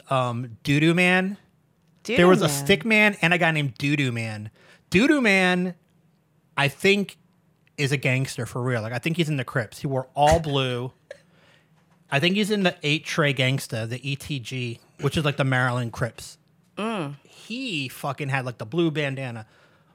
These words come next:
Speaker 1: blue everything, blue jumpsuit, blue shoes. Um, all of his jokes were, like, Steve Harvey jokes.
Speaker 2: And you know how much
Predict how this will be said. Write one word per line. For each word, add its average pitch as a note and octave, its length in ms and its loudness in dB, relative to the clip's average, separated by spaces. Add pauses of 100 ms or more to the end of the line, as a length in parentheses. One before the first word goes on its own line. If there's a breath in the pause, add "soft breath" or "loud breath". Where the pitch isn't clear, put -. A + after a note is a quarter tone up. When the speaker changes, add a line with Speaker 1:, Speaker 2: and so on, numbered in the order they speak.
(500 soft breath)
Speaker 1:
blue D#3 840 -2
everything, B2 600 -4
blue C3 220 -2
jumpsuit, C3 580 -4
blue C3 180 -6
shoes. A2+ 680 -8 (360)
Um, B2+ 240 -2 (400)
all F3+ 200 6
of F#3+ 60 2
his F3+ 140 2
jokes C#3+ 280 -4
were, C#3+ 80 -4
like, A#2+ 140 -6
Steve B2 200 -8
Harvey A2 260 -8
jokes. G2+ 480 -20 (720 soft breath)
Speaker 2:
And G3+ 240 2
you A3+ 340 -4
know A3+ 360 2
how G3+ 240 -2
much D3+ 460 -4